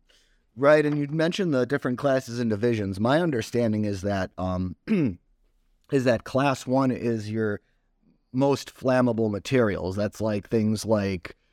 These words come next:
oh, you would probably find them in, like,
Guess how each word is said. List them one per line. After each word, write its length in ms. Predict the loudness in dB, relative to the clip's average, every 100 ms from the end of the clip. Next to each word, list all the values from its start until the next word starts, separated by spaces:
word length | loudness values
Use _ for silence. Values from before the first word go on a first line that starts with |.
| _ _
oh, 260 | 0 2 2
you 140 | 0
would 140 | -4 0
probably 420 | 0 0 -2 -4
find 400 | -2 0 2 2
them 220 | 0 -2
in, 280 | -2 -2 0
like, 360 | 0 -2 -4